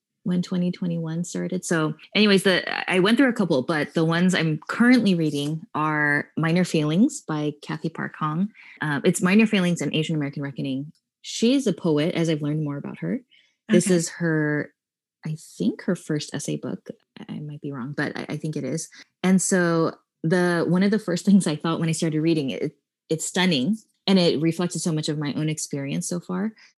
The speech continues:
Speaker 1: But I thought, "Oh, I'm gonna read this again."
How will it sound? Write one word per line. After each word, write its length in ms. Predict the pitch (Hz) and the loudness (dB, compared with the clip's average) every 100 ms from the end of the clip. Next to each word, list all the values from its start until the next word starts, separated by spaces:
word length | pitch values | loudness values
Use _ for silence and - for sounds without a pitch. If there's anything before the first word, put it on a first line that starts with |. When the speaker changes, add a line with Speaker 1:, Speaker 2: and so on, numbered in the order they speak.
| - | -4
Speaker 1:
But 280 | 180 160 151 | 0 0 0
I 160 | 160 170 | 0 -2
thought, 480 | - 165 151 151 - _ _ - | -2 -4 -2 -4 -8 _ _ 0
"Oh, 160 | 175 | 2
I'm 280 | - 170 175 | 2 0 2
gonna 340 | 226 226 156 151 | 2 2 0 -4
read 180 | 151 160 | -2 -2
this 160 | - - | -2 -8
again." 240 | - 147 | -8 -10